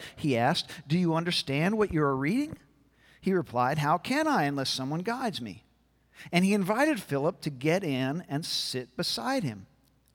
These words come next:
Now the passage of the scripture that he was reading was this, "Like a sheep he was led to the slaughter, and like a s-, lamb silent before its shearer,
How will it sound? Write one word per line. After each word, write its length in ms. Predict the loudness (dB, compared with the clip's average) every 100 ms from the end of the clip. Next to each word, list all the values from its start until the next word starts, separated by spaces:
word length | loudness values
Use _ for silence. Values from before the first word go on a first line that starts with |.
| _ -18 -16 -6
Now 160 | 4 6
the 120 | 4
passage 580 | 2 2 4 2 0 -2
of 120 | -2
the 80 | -2
scripture 560 | -2 -2 -6 -4 -4 0
that 140 | 2
he 80 | 2
was 200 | 0 -4
reading 420 | -2 2 2 2
was 200 | -2 -2
this, 560 | -2 -2 -4 -10 -14 -20 _ _ _ _ -20 -18 -2
"Like 240 | 0 0
a 60 | 0
sheep 500 | 0 0 2 0 -2
he 100 | 0
was 240 | 0 0
led 320 | -2 0 0 -2
to 100 | -6
the 120 | -4
slaughter, 560 | -4 -4 -6 -6 -6 -8 -8
and 160 | -2 2
like 180 | 2 0
a 40 |
s-, 200 | -4 -6 -8
lamb 600 | -6 0 0 2 0 -2
silent 640 | -4 -4 0 0 2 -2
before 340 | -4 -4 -4 -2
its 120 | -4
shearer, 640 | -4 -2 -2 -4 -6 -8